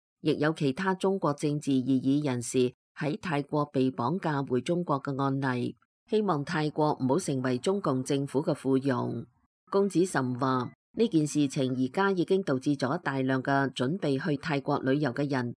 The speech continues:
都取消咗旅行計劃，因為佢哋擔心去到泰國之後唔安全。呢個亦係為乜嘢泰國警方喺輿論嘅壓力下，佢必須要出手解救王星。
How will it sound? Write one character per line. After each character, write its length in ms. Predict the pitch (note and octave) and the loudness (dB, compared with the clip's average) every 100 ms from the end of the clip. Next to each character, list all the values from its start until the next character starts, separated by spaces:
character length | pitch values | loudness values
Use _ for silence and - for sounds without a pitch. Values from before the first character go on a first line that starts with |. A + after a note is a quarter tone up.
| _ | _
都 200 | G3 F#3+ | 2 4
取 180 | F#3+ B2+ | 4 0
消 160 | C3+ F3+ | 0 0
咗 200 | E3+ C#3 | 2 0
旅 200 | D3 C#3+ | 0 0
行 240 | C#3 A#2+ | -2 -2
計 240 | C3+ C3+ C3 | 0 0 2
劃， 320 | C3+ B2 A#2 - _ - | 0 -2 -6 -12 _ -2
因 140 | F3+ | 2
為 100 | D3+ | 2
佢 100 | D3+ | 2
哋 160 | C#3 C3+ | 0 2
擔 200 | F3+ F#3 | 2 2
心 280 | F#3 F3+ | 0 0
去 180 | F3+ F3 | 0 0
到 120 | C#3 | 0
泰 220 | C#3+ D3+ C3+ | 0 -2 0
國 180 | C#3+ | -2
之 180 | C3+ F3+ | 0 -2
後 160 | F3 C3 | 0 -2
唔 140 | A#2+ A#2+ | -2 0
安 240 | D#3 D#3+ | 2 2
全。 300 | D#3 B2+ A#2+ | 2 0 0
呢 540 | A#2 - _ _ G#3 | -6 -12 _ _ 2
個 100 | G#3 | 4
亦 120 | D#3+ C#3 | 4 2
係 220 | D3 C#3 | 2 2
為 160 | C3 C3+ | 2 4
乜 220 | F3+ E3+ | 2 2
嘢 240 | C3+ C3 - _ - | 0 0 -4 _ -2
泰 140 | D#3+ | 0
國 200 | D#3+ D3+ | 2 0
警 200 | C3 C#3 | 0 -2
方 300 | F#3 G3+ G3 | 0 0 0
喺 160 | G3 B2 | -2 -2
輿 320 | D#3 D#3 C3+ | -2 0 0
論 160 | C3 B2+ | 0 -2
嘅 160 | C#3+ | 0
壓 100 | C#3+ | 0
力 200 | C3 C3 - | 0 -2 -2
下， 260 | C#3 B2 - _ | 0 0 -2 _
佢 180 | - C#3 | 2 2
必 100 | D3 | 4
須 160 | F#3+ F#3 | 2 2
要 160 | F3 C3+ | 2 0
出 160 | F#3 | 0
手 280 | F#3 B2 D#3 | -2 -2 -2
解 160 | B2 D3+ | -4 -4
救 160 | D#3 C3+ | 0 2
王 260 | C3 A2+ | 0 -2
星。 440 | A#2+ - D#3 D3+ | -4 -2 0 -2